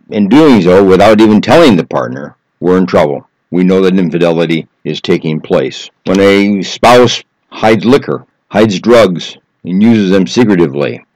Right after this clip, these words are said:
we're into the world of infidelity. When a spouse goes to the gambling casino, unbeknownst to the spouse,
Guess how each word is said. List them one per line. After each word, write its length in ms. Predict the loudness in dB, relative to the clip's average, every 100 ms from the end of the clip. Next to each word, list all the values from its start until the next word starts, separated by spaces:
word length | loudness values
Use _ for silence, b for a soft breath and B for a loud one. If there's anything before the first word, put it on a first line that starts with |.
| -6
we're 240 | -2 0
into 180 | 2 2
the 140 | 0
world 400 | 0 2 2 2
of 260 | 0 -2 -6
infidelity. 760 | -8 -6 -2 -2 -2 -4 -8 -14 -6
When 140 | -4
a 60 | -2
spouse 340 | 2 2 2
goes 320 | 4 4 2
to 140 | -2 0
the 380 | 0 0 0 -4 _ -6 0
gambling 840 | 2 4 4 4 2 0 -2 -6 _ _ -6
casino, 760 | -6 0 0 0 -2 -6 -12 _ _
unbeknownst 800 | -6 -2 0 2 2 2 2 0
to 80 | -2
the 120 | 0
spouse, 600 | -2 0 0 0 -6 -20